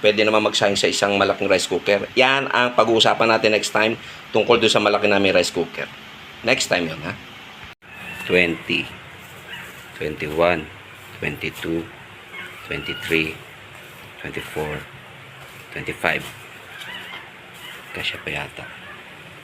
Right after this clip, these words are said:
Twenty-six. Then, dito natin lagay. Twenty-seven, twenty-eight, twenty-nine, thirty,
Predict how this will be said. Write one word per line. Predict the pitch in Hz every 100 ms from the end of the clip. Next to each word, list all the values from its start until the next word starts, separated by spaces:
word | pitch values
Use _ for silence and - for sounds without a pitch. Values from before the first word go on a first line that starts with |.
| - - - -
Twenty-six. | - 147 147 143 - - - - - - - - - - - - -
Then, | 82 80 80 82 78 80 80 76 - - - - - - - -
dito | 87 85
natin | 87 82 85
lagay. | 80 78 78 76 - - - - - - - - - - - - - - - -
Twenty-seven, | 76 76 80 - 85 80 82 76 76 - - -
twenty-eight, | 76 - - - 78 - - - - -
twenty-nine, | - 76 76 76 78 78 78 - - - - -
thirty, | - 76 71 - 78